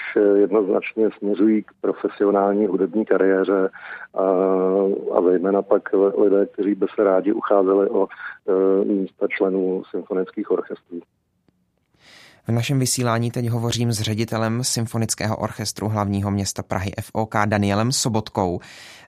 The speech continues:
Speaker 2: Eh, jednotliví školitelé mohou studenty doporučit do stu-,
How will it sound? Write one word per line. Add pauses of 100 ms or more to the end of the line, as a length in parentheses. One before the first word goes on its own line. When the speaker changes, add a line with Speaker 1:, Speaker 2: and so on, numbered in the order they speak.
Speaker 2:
Eh,
jednotliví
školitelé
mohou
studenty
doporučit
do
stu-,